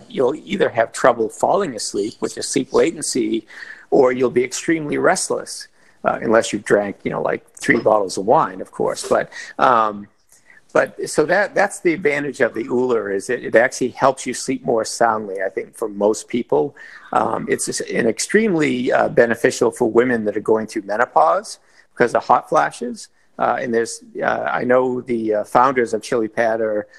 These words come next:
engaging in several studies, uh, to s-, to look at those sorts of issues. Um, so that, that's that. Keeping your room temperature cool can also achieve the same thing, assuming you don't have a lot of heavy blankets.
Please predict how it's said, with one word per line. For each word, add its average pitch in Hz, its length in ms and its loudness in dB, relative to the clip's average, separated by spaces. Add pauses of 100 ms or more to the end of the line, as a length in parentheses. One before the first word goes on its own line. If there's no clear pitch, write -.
(180)
engaging 120 600 0
in 110 140 -4
several 117 420 2
studies, 139 800 0
uh, 120 260 0
to - 160 -6
s-, - 160 -8 (160)
to 123 100 2
look 113 180 2
at - 160 0
those 135 200 0
sorts 156 220 0
of 170 100 -2
issues. 262 360 -2 (460)
Um, 123 560 2 (800)
so 139 200 2
that, 147 220 -2
that's 143 240 2
that. 143 280 0
Keeping 190 360 -2
your 151 160 0
room 135 420 2
temperature 110 480 0
cool 107 400 0
can 110 180 -4
also 107 340 2
achieve - 340 -2
the 110 60 -4
same 107 280 2
thing, 104 380 2
assuming 107 320 0
you 104 80 -4
don't 107 180 0
have 113 240 2
a 113 60 -4
lot 113 200 0
of 117 100 -6
heavy 110 200 -2
blankets. 110 680 -4